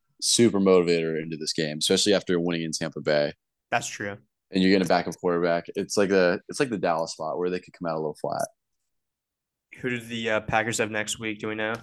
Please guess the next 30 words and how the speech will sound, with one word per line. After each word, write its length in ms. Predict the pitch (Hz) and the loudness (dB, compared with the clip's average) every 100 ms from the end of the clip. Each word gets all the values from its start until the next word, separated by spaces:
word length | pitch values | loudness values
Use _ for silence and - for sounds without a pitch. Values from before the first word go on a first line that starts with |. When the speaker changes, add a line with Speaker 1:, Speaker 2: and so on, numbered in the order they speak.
| - _ - | -14 _ -10
Speaker 2:
Let's, 260 | - - - | -4 -4 -4
let's 120 | - - | -4 -2
find 280 | - - - | -2 -2 -2
out. 180 | 50 - - - - - | -2 -4 -14 -20 -20 -2
They 80 | - | 4
Speaker 1:
Yeah, 60 | 117 | 6
Speaker 2:
have 160 | 120 120 | 6 6
Speaker 1:
check 60 | |
Speaker 2:
the 60 | 131 | 4
Speaker 1:
that 60 | - | 6
out. 40 | 123 | 6
Speaker 2:
Giants. 460 | 143 - - - - | 6 2 -4 -8 -6
So, 300 | 107 104 104 _ - | -2 -2 -4 _ 2
ooh, 320 | 156 190 95 85 | 4 6 4 6
Speaker 1:
Ooh, 180 | 107 104 | 6 8
Speaker 2:
I 0 | |
Speaker 1:
definitely 140 | 95 101 | 6 6
Speaker 2:
believe 220 | - 87 | 6 2
Speaker 1:
look 100 | 82 | 4
ahead. 120 | 90 - | 0 0
Speaker 2:
this 140 | - | 0
is 100 | 165 | 2
in 200 | 139 113 | 0 2
Speaker 1:
<laughs> 40 | 139 | 0
Speaker 2:
Germany, 440 | 160 196 127 98 | 0 -4 -4 -6
right? 280 | 98 120 180 - - _ _ - - _ - | -6 -6 -6 -10 -20 _ _ -20 -20 _ 0
Speaker 1:
No 400 | 90 101 98 78 | 4 6 6 4
way. 640 | 76 80 90 117 127 71 _ _ _ _ - - _ _ - _ _ _ _ - - _ _ - - - - - - - - | 0 0 4 6 6 2 _ _ _ _ -20 -20 _ _ -20 _ _ _ _ -20 -20 _ _ -20 -20 -20 -20 -20 -20 -20 -6
Is 200 | 120 139 | -2 0
it? 200 | 73 64 | -2 -6